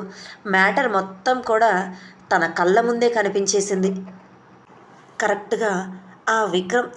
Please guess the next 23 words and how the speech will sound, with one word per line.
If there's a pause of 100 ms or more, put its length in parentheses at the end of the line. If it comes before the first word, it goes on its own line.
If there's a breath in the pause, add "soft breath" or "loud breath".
తన
గర్ల్
ఫ్రెండ్
తీసుకొని
వచ్చిన (120)
ఆ
రెస్టారెంట్కే (520 loud breath)
హిరణ్య
వాళ్ళు
రావటం, (440 loud breath)
అనిరుద్ధ్ (200)
తినటానికి
రావటంతో (160)
ఆ
టైంలోనే
అనిరుద్ధ్కి
ప్లస్ (500 loud breath)
హిరణ్య (100)
చేసిన
మంచి
పనికి (480 loud breath)
తనకి (440)
బ్యాడ్